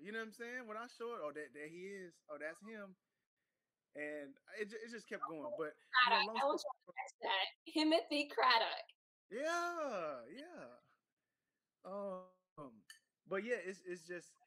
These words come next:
Speaker 1: it, it take a lot of patience. It take a lot of, you know, you gotta have some kinda, one,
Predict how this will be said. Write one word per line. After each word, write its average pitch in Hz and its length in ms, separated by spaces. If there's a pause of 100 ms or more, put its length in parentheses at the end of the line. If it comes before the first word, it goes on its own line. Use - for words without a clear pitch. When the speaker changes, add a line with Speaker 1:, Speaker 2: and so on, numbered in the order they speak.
(440)
Speaker 1:
it, 156 220
it 151 80
take 170 220
a 147 40
lot 139 180
of 123 100
patience. 185 480
It 135 100
take 156 180
a 147 60
lot 139 180
of, 131 160
you 160 120
know, 160 80
you 175 60
gotta 156 160
have 143 120
some 139 120
kinda, 123 260 (260)
one, 170 260